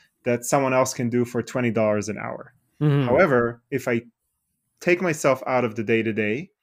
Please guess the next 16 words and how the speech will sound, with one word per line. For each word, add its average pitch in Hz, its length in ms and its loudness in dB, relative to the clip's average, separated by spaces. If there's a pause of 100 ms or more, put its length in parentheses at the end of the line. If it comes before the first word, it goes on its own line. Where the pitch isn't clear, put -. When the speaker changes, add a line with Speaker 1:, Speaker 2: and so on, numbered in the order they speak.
(340)
Speaker 1:
have 120 200 -4
systems 170 460 0
and 117 140 -4
people 156 260 -4
to 120 120 -12
take 113 260 -8
care 190 200 -4
of 117 120 -6
that, 107 340 -6 (420)
I 143 140 2
can 151 160 -4
start 123 300 -2
doing 113 260 -2
things 107 400 -8
that 110 120 -6
are 104 340 -4